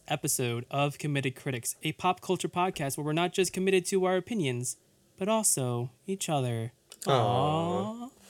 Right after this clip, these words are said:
Speaker 1: My name's Kevin Lau.
Speaker 2: And I'm Ryan Davis.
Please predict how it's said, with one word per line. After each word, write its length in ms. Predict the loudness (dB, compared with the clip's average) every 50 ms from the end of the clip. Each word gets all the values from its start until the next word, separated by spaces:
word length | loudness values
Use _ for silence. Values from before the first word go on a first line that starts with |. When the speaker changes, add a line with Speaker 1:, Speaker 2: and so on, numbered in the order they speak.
| -20 -20 -18 -16 -16 -10 -4
Speaker 1:
My 160 | 0 2 4 4
name's 220 | 6 4 4 4
Kevin 240 | 2 2 2 4 2
Lau. 240 | 2 2 0 -2 -6 -10 -18 -20 -20 -18 -18 -20 -20 -20 -20 -20 -20 -20 -20 -18 -18 -12 -4 2
Speaker 2:
And 140 | 4 6 8
I'm 240 | 8 8 8 10 10
Ryan 240 | 10 10 10 10 10
Davis. 460 | 10 10 10 8 6 4 4 0